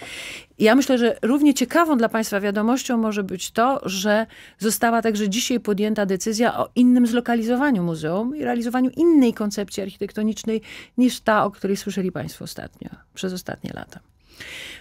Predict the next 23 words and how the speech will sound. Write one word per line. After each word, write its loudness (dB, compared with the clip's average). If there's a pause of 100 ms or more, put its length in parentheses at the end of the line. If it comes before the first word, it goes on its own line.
(120)
Y, 2
myśmy 4
sporo 0
czasu -2
poświęcili -2 (160)
na 0
zanalizowanie 4
wszystkich -6
możliwości 0 (280)
zbudowania -2
Muzeum -4
Historii -6
Polskiej -8
w -10
Warszawie. -8 (800)
E, 4
przy 0
założeniu 2
deklaracji 0
woli 2
pani -2
premier, -2
że, -2